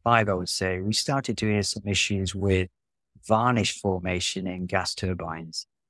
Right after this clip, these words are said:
And I know you know a lot about gas turbines, certainly much more than I know. But with regards to, uh,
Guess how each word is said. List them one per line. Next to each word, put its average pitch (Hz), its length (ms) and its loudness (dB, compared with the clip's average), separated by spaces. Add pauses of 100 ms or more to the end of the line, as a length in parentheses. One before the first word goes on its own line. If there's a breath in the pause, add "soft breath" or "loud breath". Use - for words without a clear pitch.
(480)
And 101 100 4
I - 20 2
know 107 180 4
you 101 200 2
know 98 200 0
a - 20 2
lot 104 240 6
about 92 280 2
gas 90 240 -6
turbines, 92 760 -2 (440)
certainly 104 300 2
much 98 280 0
more 98 160 -2
than 101 140 0
I 107 160 6
know. 90 300 -2 (540)
But 131 180 4 (680)
with 139 200 4
regards 160 460 2
to, 131 460 2 (140)
uh, 104 360 2